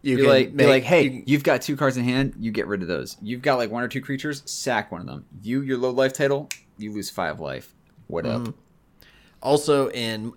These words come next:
Speaker 1: in one-on-one play, Vindictive Lich is basically, you know, a modal card of when this dies, do one of the following,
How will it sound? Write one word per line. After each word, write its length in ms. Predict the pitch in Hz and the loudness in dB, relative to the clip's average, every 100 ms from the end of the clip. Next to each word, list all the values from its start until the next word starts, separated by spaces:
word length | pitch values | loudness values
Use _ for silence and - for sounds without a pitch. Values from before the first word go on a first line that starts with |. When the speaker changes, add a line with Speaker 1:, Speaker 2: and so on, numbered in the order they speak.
| 117 | -8
Speaker 1:
in 260 | 104 98 - | -6 -6 -6
one-on-one 600 | 127 131 113 107 143 160 | -4 -2 -2 -2 -2 0
play, 360 | - 92 80 | 0 0 -2
Vindictive 480 | 95 107 113 104 104 | -6 -6 -6 -6 -6
Lich 260 | 104 101 107 | -6 -6 -8
is 140 | 101 | -6
basically, 540 | 110 104 107 98 104 95 | -4 -2 -4 -6 -6 -6
you 120 | 92 | -6
know, 300 | 90 87 - - _ 120 | -6 -6 -8 -16 _ -2
a 100 | 107 | 0
modal 320 | 120 131 120 | 2 2 0
card 300 | - 104 104 | -2 -4 -4
of 180 | 98 110 | -6 -4
when 160 | 113 | -4
this 180 | 107 95 | -4 -6
dies, 600 | 104 117 113 98 95 139 | -2 -2 0 -2 -4 -6
do 140 | 113 101 | -6 -4
one 180 | 95 | -4
of 60 | 90 | -6
the 60 | 92 | -6
following, 540 | 107 85 85 87 - | -4 -4 -8 -12 -16